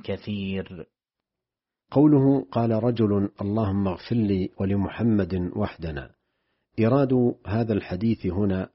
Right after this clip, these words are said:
Speaker 2: من جميل الإيراد وبديع الاستشهاد، لأن الموضع موضع بيان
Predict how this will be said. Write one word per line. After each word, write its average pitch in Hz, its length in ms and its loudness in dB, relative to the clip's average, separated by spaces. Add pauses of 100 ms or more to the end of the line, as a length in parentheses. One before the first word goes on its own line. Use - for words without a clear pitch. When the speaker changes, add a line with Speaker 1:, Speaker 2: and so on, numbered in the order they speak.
Speaker 2:
من 107 160 2
جميل 113 440 4
الإيراد 117 720 -2 (100)
وبديع 104 760 0 (140)
الاستشهاد، 92 640 -6 (760)
لأن 123 280 4
الموضع 113 680 2 (280)
موضع 113 560 2
بيان 113 640 -2